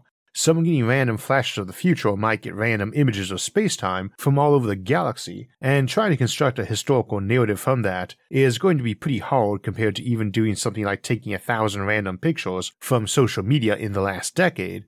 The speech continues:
and assembling an idea of world events from them. Stories often feature this sort of random precognition, and very appropriately show all the ways knowledge of the future without clear context can make you jump to bad conclusions.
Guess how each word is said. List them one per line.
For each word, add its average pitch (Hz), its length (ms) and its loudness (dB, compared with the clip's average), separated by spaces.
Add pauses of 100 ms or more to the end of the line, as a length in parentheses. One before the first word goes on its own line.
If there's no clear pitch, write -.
and 135 160 2
assembling 139 440 2
an 107 40 2
idea 107 380 0
of 90 100 -6
world 110 220 2
events 95 300 -4
from 117 340 0
them. 92 320 -12 (800)
Stories 208 500 2
often 120 320 -2
feature 127 340 0
this 101 140 -4
sort 117 180 2
of 98 120 -6
random 110 420 -2
precognition, 107 880 -2 (220)
and 127 240 2
very 208 200 4
appropriately 113 580 0
show 107 260 2
all 113 120 4
the 101 100 -2
ways 107 380 2
knowledge 104 400 2
of 98 60 -2
the 92 60 -4
future 117 400 0
without 101 340 -2
clear 101 240 -4
context 123 680 -2
can 143 140 4
make 165 160 4
you 139 80 2
jump 113 300 -2
to 107 80 -2
bad 101 360 -2
conclusions. 123 920 0